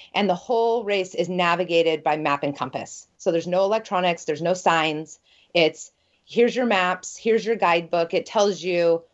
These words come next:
from checkpoint one to checkpoint two, you're gonna be paddling your Thomacau canoe.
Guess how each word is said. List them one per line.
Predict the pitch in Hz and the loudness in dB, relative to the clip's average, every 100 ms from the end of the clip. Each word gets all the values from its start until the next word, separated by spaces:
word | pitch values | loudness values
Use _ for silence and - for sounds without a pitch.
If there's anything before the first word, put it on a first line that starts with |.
| _ | _
from | 165 | -4
checkpoint | 165 220 285 220 | -2 2 4 4
one | 214 | 0
to | 196 | -2
checkpoint | 214 202 254 240 | -2 0 0 -2
two, | 226 214 202 196 | -2 0 2 0
you're | 175 180 | 0 0
gonna | 180 175 | 0 -2
be | 180 | -6
paddling | 180 175 165 170 170 165 160 - _ _ | 0 2 4 2 2 0 -2 -10 _ _
your | 165 175 175 160 160 156 _ | -4 0 2 2 0 -4 _
Thomacau | 190 190 190 185 170 | 0 0 0 0 0
canoe. | 170 185 180 165 160 156 | 0 -2 0 2 2 -2